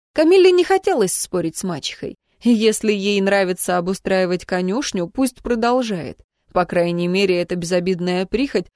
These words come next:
отвлечёт её от более опасных дел. На следующий день, желая убедиться во всём, Камилла пошла взглянуть на сарай перед тем, как отправиться к Симоне.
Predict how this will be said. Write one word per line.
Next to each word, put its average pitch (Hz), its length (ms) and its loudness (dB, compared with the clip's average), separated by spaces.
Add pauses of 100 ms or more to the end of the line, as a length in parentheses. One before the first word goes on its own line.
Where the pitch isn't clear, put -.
(140)
отвлечёт 247 680 0
её 226 320 0
от 214 180 0
более 226 400 0
опасных 151 560 -8
дел. 143 300 -8 (580)
На 277 100 0
следующий 339 460 2
день, 320 240 0
желая 240 340 2
убедиться 233 580 0
во 175 140 -2
всём, 311 340 -6 (240)
Камилла 339 400 4
пошла 269 360 0
взглянуть 240 580 0
на 180 100 -4
сарай 233 360 -2
перед 220 320 -4
тем, 214 200 -4
как 214 160 -6
отправиться 196 560 -6
к - 60 -16
Симоне. 196 560 -6